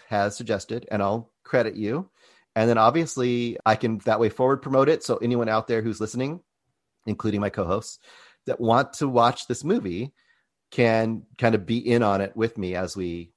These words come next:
as we review it. So, and of course, I would love to have other people suggest it to me. So go on social media, you know, we're in Facebook. I'm all over the place, but if you can't find me, you know, reach out to me through,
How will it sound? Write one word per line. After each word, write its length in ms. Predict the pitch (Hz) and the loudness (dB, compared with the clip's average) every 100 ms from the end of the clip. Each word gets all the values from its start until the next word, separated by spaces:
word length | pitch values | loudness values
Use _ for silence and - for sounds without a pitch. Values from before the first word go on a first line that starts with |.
| _ | _
as 200 | - 87 | -8 -8
we 80 | 90 | -4
review 260 | 101 165 127 | -2 0 0
it. 120 | - _ _ - _ | -2 _ _ -20 _
So, 480 | - - 123 113 110 - | -20 0 4 4 2 2
and 300 | 117 113 - | 2 2 -4
of 80 | |
course, 420 | - 120 117 - - _ _ | 2 4 4 -2 -18 _ _
I 60 | 98 | -8
would 120 | 87 | -2
love 160 | 98 98 | -2 0
to 40 | |
have 120 | 101 | 0
other 100 | 101 | 0
people 260 | 98 104 104 | -2 -6 -6
suggest 340 | - 104 95 | -6 -6 -6
it 100 | 95 | -8
to 80 | 92 | -10
me. 140 | 85 | -10
So 140 | 85 95 | -8 -6
go 120 | 90 | -2
on 100 | 95 | -4
social 320 | - 98 110 | -2 -4 -4
media, 560 | 117 127 120 120 117 113 _ _ _ _ _ _ - _ _ _ | -4 0 0 2 0 -4 _ _ _ _ _ _ -20 _ _ _
you 100 | 95 | -8
know, 180 | 87 92 | -6 -4
we're 160 | 90 | -2
in 100 | 95 | -2
Facebook. 460 | 90 95 95 - 98 | -2 -6 -6 -6 -2
I'm 140 | 113 127 | 2 4
all 140 | 113 | 4
over 120 | 104 | 4
the 60 | 95 | 0
place, 300 | - 85 87 | -4 -6 -6
but 160 | - 92 | -4 -4
if 120 | - | -6
you 60 | |
can't 220 | 95 110 95 | -4 -4 -2
find 260 | 101 95 | -2 0
me, 180 | 92 90 | -2 -4
you 80 | 90 | -4
know, 100 | 87 | -6
reach 260 | 90 92 - | -6 -8 -2
out 200 | 92 87 | -2 -2
to 80 | 92 | -10
me 100 | 82 | -10
through, 340 | - 87 82 | -10 -12 -14